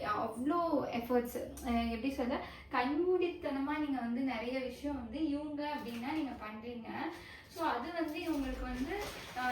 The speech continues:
ஒரு மனுஷங்க எப்படின்னா வந்து நம்ம, நம்ம அட்வான்டேஜா சில விஷயங்களை எடுத்துப்போம். அது மாதிரி அவங்களும் நிறைய வந்து உங்களை வந்து அட்வான்டேஜா வந்து எடுத்திருக்காங்க. அது அவங்களுக்கே வந்து தெரியுது.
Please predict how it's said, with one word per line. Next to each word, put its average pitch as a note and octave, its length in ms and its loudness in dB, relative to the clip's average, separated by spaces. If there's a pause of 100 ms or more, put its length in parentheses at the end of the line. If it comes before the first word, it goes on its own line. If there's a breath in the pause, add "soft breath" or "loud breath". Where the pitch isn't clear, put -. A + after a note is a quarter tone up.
(440)
ஒரு C4 160 6
மனுஷங்க C#4+ 920 2
எப்படின்னா B3+ 380 0 (120)
வந்து B3+ 280 0 (100)
நம்ம, C4 160 4 (680 loud breath)
நம்ம B3+ 220 2
அட்வான்டேஜா D4 1040 2
சில C4 180 0
விஷயங்களை C4 520 0
எடுத்துப்போம். A3+ 800 -4
அது B3 160 2
மாதிரி C#4 220 2
அவங்களும் C#4 440 0
நிறைய C4 460 -2
வந்து C#4 320 -2
உங்களை B3+ 220 0
வந்து A3+ 200 -4
அட்வான்டேஜா C4+ 840 0 (140)
வந்து A#3+ 160 0
எடுத்திருக்காங்க. B3 680 -2 (400 loud breath)
அது C4 140 2
அவங்களுக்கே D4 540 2 (120)
வந்து B3+ 160 0 (120)
தெரியுது. A#3+ 460 4